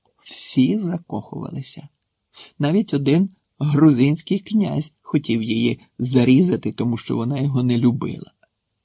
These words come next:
І взагалі на вечорах всі кавалери до неї підлизувались. І мама вертіла ними, як хотіла. Вона назначала до п'яти побачень.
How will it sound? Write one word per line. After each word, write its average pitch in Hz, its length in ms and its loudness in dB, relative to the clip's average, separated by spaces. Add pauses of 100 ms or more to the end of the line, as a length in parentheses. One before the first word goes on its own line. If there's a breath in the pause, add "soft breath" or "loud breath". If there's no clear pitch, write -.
І 131 100 -4
взагалі 165 460 -2 (360 soft breath)
на 139 220 2
вечорах 135 520 -2
всі - 360 -2
кавалери 156 720 -4
до 120 200 -4
неї 123 300 -4
підлизувались. - 920 -8 (420)
І 156 140 -4
мама 170 460 -4 (440)
вертіла 196 720 0
ними, 220 500 -2 (120)
як 147 400 -4
хотіла. - 540 -12 (720 loud breath)
Вона 147 240 2
назначала 156 640 2
до 147 200 2
п'яти 151 540 -2
побачень. 180 800 -6